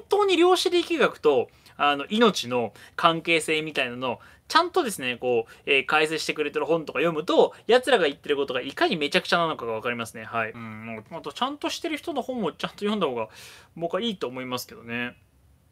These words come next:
簡単な本でわかりやすい本だったら、例えば、こういう本なんかいいんじゃないですか？はい。量子力学で生命の謎を解くと思うんですね。まあ、多分かなり読みやすい部類に入ってしまう本だと思うんですが、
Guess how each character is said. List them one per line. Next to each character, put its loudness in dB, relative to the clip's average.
簡 -2
単 -4
な -6
本 -4
で 0
わ -2
か -2
り -4
や -2
す -6
い 0
本 -8
だ -2
っ -6
た -10
ら、 -4
例 -2
え -8
ば、 -4
こ 2
う -2
い -2
う 0
本 0
な -2
ん -10
か -8
い -8
い -8
ん -16
じ -12
ゃ -12
な -14
い -16
で -16
す -16
か？ -8
は -2
い。 -10
量 4
子 0
力 -4
学 2
で -4
生 4
命 0
の -4
謎 -2
を -2
解 -6
く -18
と -6
思 -10
う -14
ん -16
で -20
す -14
ね。 -14
ま -8
あ、 -2
多 2
分 0
か 2
な 2
り 2
読 -2
み -2
や 2
す -2
い 0
部 -6
類 -2
に -8
入 -4
っ -6
て -14
し -12
ま -10
う -12
本 -8
だ -2
と -10
思 -10
う -10
ん -14
で -18
す -10
が、 -2